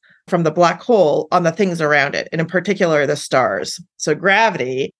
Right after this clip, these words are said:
is gonna force these stars to orbit, whatever mass is inside its orbit.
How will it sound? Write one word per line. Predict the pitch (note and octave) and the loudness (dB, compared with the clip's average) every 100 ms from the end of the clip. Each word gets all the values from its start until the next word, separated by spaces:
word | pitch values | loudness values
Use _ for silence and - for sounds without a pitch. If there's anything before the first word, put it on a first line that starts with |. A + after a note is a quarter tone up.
| _ _ _ | _ _ _
is | D3+ | -12
gonna | E3 D#3+ | -8 -8
force | D#3 - A3 A3+ | -4 2 2 2
these | - D#3+ D3+ | -2 -6 -6
stars | - D3+ D3+ D3+ D#3+ - - | -2 2 2 2 -2 -10 -10
to | E3 - | -8 -2
orbit, | G3+ G#3+ E3 - C3+ - | 2 2 0 -2 -4 -4
whatever | F#3 G#3+ F#3+ | 0 2 2
mass | E3 E3 D#3 E3 | 0 0 0 -4
is | D#3 | -10
inside | D#3+ - D3 - - | -10 -6 -6 -6 -2
its | F#3+ G3+ | -2 -2
orbit. | A#3 C4+ D4+ G#4+ | -4 -2 -2 -2